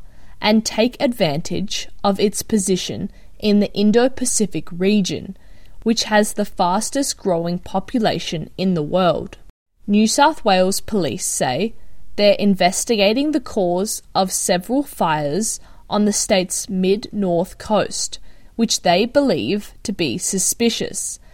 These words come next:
as fires continue to burn across the state. Police have appealed to the public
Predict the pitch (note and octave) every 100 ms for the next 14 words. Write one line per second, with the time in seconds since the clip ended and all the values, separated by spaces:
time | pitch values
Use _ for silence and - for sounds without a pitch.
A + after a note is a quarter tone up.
0 | - - G#3+ G#3+ - G#3 F#3 G#3 C4+ D4
1 | - C#4+ B3+ - F#3 F3 - F#3+ E3+ D3+
2 | C#3+ E3 G3 - F3+ E3 - G3 - E3+
3 | D3 - - - - - - - - -
4 | - - - - A#3+ A3+ C4 D4 D4 E4+
5 | - G3+ F3 F3 - G#3+ A3 - F#3 E3+
6 | B2 -